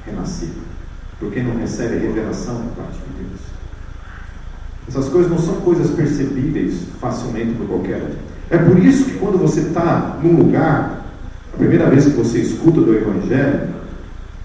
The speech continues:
um monte de gente tá junto com você e não, não entende nada do que o cara tá falando. Por exemplo, pode ter gente nessa hora que não tá entendendo nada do que eu tô falando. Esse cara tá falando grego. E alguns de vocês estão percebendo o que eu tô falando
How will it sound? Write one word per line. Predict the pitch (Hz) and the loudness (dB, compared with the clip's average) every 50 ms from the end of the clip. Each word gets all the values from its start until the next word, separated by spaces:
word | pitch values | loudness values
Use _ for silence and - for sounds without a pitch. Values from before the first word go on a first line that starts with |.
| - - - - - - - - - - - 139 | -14 -14 -14 -14 -14 -14 -14 -14 -14 -8 4 6
um | 165 | 8
monte | - - - - - - | 10 10 8 8 8 8
de | - | 8
gente | - 185 180 - | 8 8 6 6
tá | - 151 135 | 6 4 4
junto | 156 160 165 | 4 4 4
com | - 151 | 4 4
você | 135 127 123 - 160 | 4 4 4 4 2
e | 160 | 2
não, | 175 180 | 2 0
não | 180 175 185 - 180 190 | 0 0 -2 -2 -2 -4
entende | 185 - - 196 196 202 190 180 175 | -2 -2 -2 -2 0 0 0 -2 -2
nada | 170 175 - 175 - | -4 -4 -4 -4 -4
do | - - | -4 -4
que | 117 - | -6 -6
o | - | -6
cara | - - - | -8 -8 -8
tá | - - | -10 -10
falando. | - - - - - - - - - - - - - - - - | -12 -12 -12 -12 -10 -12 -12 -12 -10 -10 -8 -8 -8 -8 -10 -6
Por | 117 117 110 | -4 -2 -2
exemplo, | - 107 104 - | 0 -2 -2 -2
pode | - 117 117 117 | -2 -2 -2 0
ter | 135 123 | 0 0
gente | 120 123 123 123 | 0 -2 -2 -2
nessa | - 127 123 - | -2 -4 -4 -2
hora | 127 123 | -4 -4
que | 123 | -4
não | 143 170 | -4 -4
tá | 156 | -2
entendendo | 160 160 170 170 175 | -2 -2 -2 0 -2
nada | 180 - | 0 0
do | 180 | 0
que | 139 | -2
eu | 123 | -2
tô | - - - | -2 -4 -6
falando. | 95 95 92 - - - - - - - - - - - - - - - - - - - - - - - - - - - - - - - - - - - - - - - - - | -6 -6 -6 -8 -8 -10 -12 -14 -14 -14 -14 -14 -14 -14 -14 -14 -14 -16 -16 -16 -14 -14 -14 -14 -14 -16 -16 -16 -16 -18 -16 -16 -16 -16 -16 -16 -14 -14 -14 -14 -14 -16 -14 -14
Esse | - - - | -14 -14 -12
cara | - - - | -12 -10 -8
tá | 151 | -8
falando | - - - - - | -8 -8 -8 -4 0
grego. | - - - - - - - - - - - - - - - - - - - - - - - - - - - - - - - - - - - - - - - - - - - - - - - - - - - - - - - - - - - - - - | 2 2 2 2 0 -2 -4 -6 -10 -12 -14 -14 -14 -14 -14 -14 -16 -16 -16 -16 -16 -16 -16 -16 -14 -14 -10 -10 -10 -10 -10 -14 -14 -14 -14 -14 -16 -14 -14 -14 -14 -16 -16 -14 -14 -14 -14 -16 -16 -16 -16 -18 -18 -18 -16 -16 -14 -14 -14 -14 -6 0
E | 120 | 2
alguns | 120 117 117 113 190 175 - | 2 4 4 4 4 4 4
de | - | 4
vocês | - 135 135 - 156 160 151 | 4 2 2 2 2 0 0
estão | - - 156 147 | -2 -2 -4 -4
percebendo | - - 139 - - 123 120 120 120 120 | -2 -2 -2 -2 -2 -4 -4 -4 -4 -4
o | 120 | -4
que | 120 | -6
eu | - - - | -6 -8 -10
tô | - | -10
falando | - - - - | -12 -12 -12 -12